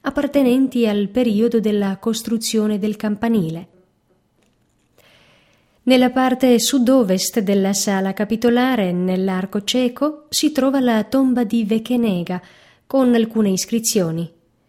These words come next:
Queste si riferiscono alla costruzione della sala capitolare e del campanile e riportano l'anno della morte di Vekenega,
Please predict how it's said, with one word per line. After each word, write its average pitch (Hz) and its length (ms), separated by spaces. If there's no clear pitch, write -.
Queste 330 260
si 294 160
riferiscono 269 720
alla 196 300
costruzione 240 800
della 214 300
sala 190 420
capitolare 233 880
e 262 120
del 233 200
campanile 220 760
e 285 120
riportano 269 640
l'anno 226 420
della 185 240
morte 202 380
di 185 160
Vekenega, 190 760